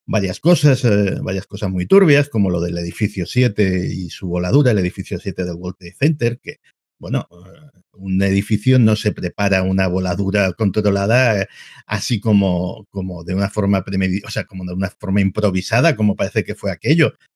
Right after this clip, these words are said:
Es decir, cualquier especialista en demolición de edificios te dirá que una demolición de ese estilo,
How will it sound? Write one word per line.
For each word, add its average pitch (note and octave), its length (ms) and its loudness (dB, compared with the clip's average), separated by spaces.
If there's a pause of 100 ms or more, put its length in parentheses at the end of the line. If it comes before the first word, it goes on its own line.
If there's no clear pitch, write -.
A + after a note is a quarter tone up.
(140)
Es B2+ 100 -12
decir, F#2 420 -6
cualquier G2+ 380 0
especialista G#2 840 0
en F#2 100 2
demolición F#2 460 -2
de F#2+ 80 -2
edificios G#2 480 0
te A2+ 80 0
dirá G2+ 280 2 (400)
que G#2 220 -2
una F#2+ 200 -4
demolición F2+ 500 -2
de F2 80 0
ese G2+ 100 -4
estilo, A#2 480 0